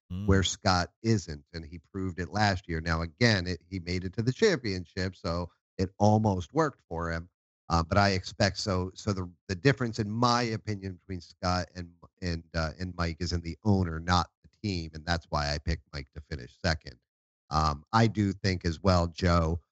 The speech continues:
Speaker 2: Um, I think Joe's team gets better. Um, I think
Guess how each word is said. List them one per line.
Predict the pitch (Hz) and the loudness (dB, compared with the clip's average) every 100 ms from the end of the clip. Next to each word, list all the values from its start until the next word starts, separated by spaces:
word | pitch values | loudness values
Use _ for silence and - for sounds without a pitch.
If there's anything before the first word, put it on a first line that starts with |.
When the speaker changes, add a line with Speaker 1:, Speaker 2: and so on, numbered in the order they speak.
| _ _ _ - | _ _ _ 0
Speaker 2:
Um, | 82 76 71 | 2 2 0
I | 92 | 0
think | 90 87 | 0 -2
Joe's | 95 87 85 | 2 0 2
team | 90 78 | -2 -2
gets | 82 - | -6 -8
better. | - 80 65 50 _ - | 0 2 2 -6 _ -4
Um, | 78 71 | -2 0
I | 78 | 0
think | 80 | 0